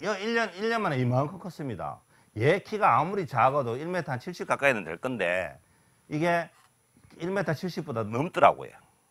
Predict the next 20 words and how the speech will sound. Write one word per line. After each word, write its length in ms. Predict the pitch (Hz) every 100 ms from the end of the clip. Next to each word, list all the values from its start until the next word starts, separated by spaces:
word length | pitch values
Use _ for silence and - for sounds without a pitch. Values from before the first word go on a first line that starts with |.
| _ -
그럼 220 | 160 123
최소한 440 | - 208 196 202 160
백 140 | 165
한 120 | 175
오십은 500 | 147 180 - 190 156
자랐다는 440 | 127 123 127 110 92
이야기예요. 380 | 80 76 69 -
그쵸? 380 | 131 175 180 - _ _
그럼 280 | - 185 110 - _ _ _
백 160 | - 156
한 140 | 185 180
삼십 380 | 208 226 226
정도 240 | 175 143 127
자랐을 500 | 131 170 139 - 95
때, 200 | - 87
백삼십 460 | 127 123 202 185 131
하면 140 | 104
이 40 |
정도 260 | 98 110 120
올라오죠. 520 | 139 165 131 113 76